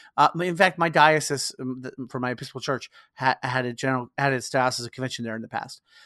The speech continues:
And, like, literally, and I felt so stupid 'cause literally I didn't even know there was that Broad Street entrance because, I mean, you take the train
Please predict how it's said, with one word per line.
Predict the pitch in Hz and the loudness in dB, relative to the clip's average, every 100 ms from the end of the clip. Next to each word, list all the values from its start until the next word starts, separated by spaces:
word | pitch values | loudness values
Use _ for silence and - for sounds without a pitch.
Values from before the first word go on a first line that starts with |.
| _ _ _ _ _ | _ _ _ _ _
And, | 160 156 | -2 0
like, | 147 143 135 | 2 2 0
literally, | 139 147 156 156 | 0 2 2 4
and | 156 | 2
I | 151 | 2
felt | 170 | 0
so | - 160 | 0 -4
stupid | - 170 147 | -2 -4 -2
'cause | 123 123 | -6 -8
literally | 127 143 156 160 170 165 | -2 2 2 2 0 -2
I | 135 | -4
didn't | 131 143 | -2 -4
even | 139 135 131 | -2 -4 0
know | 127 131 127 127 - - _ | 2 4 2 -2 -10 -20 _
there | 135 | -6
was | 120 123 139 139 | -2 2 2 4
that | 170 165 | 2 4
Broad | 175 180 | 2 2
Street | - 190 | -2 -8
entrance | - 180 196 190 | -6 -8 -6 -10
because, | - 151 151 139 131 - _ _ _ _ _ _ - | -12 -6 0 0 0 -8 _ _ _ _ _ _ -4
I | 147 | -2
mean, | 151 | 0
you | 143 | -2
take | 135 151 135 | -2 -4 -4
the | 135 | -8
train | - 135 131 143 151 | -4 -2 -2 -4 -8